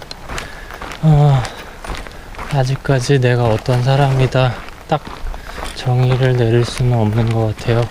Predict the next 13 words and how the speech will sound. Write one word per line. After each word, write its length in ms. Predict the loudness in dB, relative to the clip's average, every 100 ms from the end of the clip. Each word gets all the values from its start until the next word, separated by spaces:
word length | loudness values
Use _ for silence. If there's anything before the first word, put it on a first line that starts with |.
| -4
그리고 300 | -2 0 0 0 0 2 0 2 4 4 4
아직도 600 | 0 0 -4 2 4 4
저를 440 | 0 0 2 4
한참 400 | 2 0 0 0
모르는 440 | 2 2 2 2 0
것 100 | -2
같습니다. 560 | -2 0 2 2 0 -2 -6 -10 -8 -6 -8 -8 -10 -10 -10 -12 -16 -14 -14 -12 -14 -14
하, 800 | -8 -6 -4 -6 -12 -12 -6 0
네 100 | 0
달이라는 560 | 2 4 4 4 2 0
시간이 560 | 0 0 2 2 2 2 2 0 0 -2
참, 260 | 2 4 2 0 0 2 2 0 -2 -4 -4 -4 -4 -8
항상 720 | 0 6 6 6 6 6 4